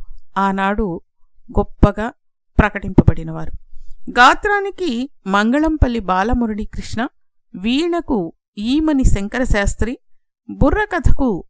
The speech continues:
ఈ సభకు మూల విరాట్టైన మన షేక్ నాజర్ గారు ఈనాటి మైలురాళ్ళు. ఆ ఈనాటి సభారూపకానికి కథావస్తువు బుర్రకథ, కథానాయకుడు నాజర్ గారు.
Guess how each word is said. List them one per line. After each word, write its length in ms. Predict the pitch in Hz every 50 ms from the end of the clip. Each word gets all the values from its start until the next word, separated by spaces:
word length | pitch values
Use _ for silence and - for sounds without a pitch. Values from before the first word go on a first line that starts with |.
| _ _ -
ఈ 140 | 202 220 226
సభకు 440 | - 220 214 214 262 294 - 302 247
మూల 440 | 208 196 196 202 226 269 311 330
విరాట్టైన 800 | 320 269 233 220 214 202 208 - - 190 190 185 180 185 170 - - _ _ _ _ _ _ _ -
మన 320 | 190 202 202 196 190 185 -
షేక్ 400 | - - - - 254 262 302 - _ -
నాజర్ 440 | 214 180 180 185 190 208 202 208 214
గారు 500 | 202 196 185 180 180 202 196 190 190 - - _ _ _ _ _ -
ఈనాటి 420 | 196 202 196 190 185 175 - 175
మైలురాళ్ళు. 720 | 170 175 165 160 165 165 170 165 - 147 151 151 147 - - - - _ _ _ _ _ - - - - - - - - _ -
ఆ 140 | 254 294 294 - -
ఈనాటి 520 | 240 262 311 349 339 359 370 392 392 392 -
సభారూపకానికి 1300 | - - 233 214 - - 392 440 427 381 320 - - 247 - - 226 226 220 220 - - 247 262 254 - -
కథావస్తువు 760 | 190 175 - - 294 302 262 254 233 - - - 233 226 240
బుర్రకథ, 760 | 220 180 180 165 190 147 - 202 - - - 190 180 143 139 - - _ _ _ _ _ - - - -
కథానాయకుడు 920 | 202 202 196 - 269 277 269 262 254 214 196 196 196 - - 202 220 254 277
నాజర్ 420 | 247 208 175 175 185 - - -
గారు. 280 | 180 170 151 147 -